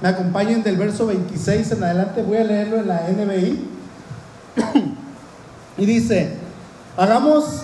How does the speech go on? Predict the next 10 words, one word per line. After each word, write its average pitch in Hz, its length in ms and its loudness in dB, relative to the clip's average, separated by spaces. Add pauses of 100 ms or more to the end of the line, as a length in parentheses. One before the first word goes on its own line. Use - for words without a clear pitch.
al 196 240 4
ser 247 180 4
humano 247 340 2
a 240 40 0
nuestra 202 300 0
imagen 180 400 0
y 185 40 -2
semejanza", 196 720 0
dijo 165 320 0
Dios, 226 420 2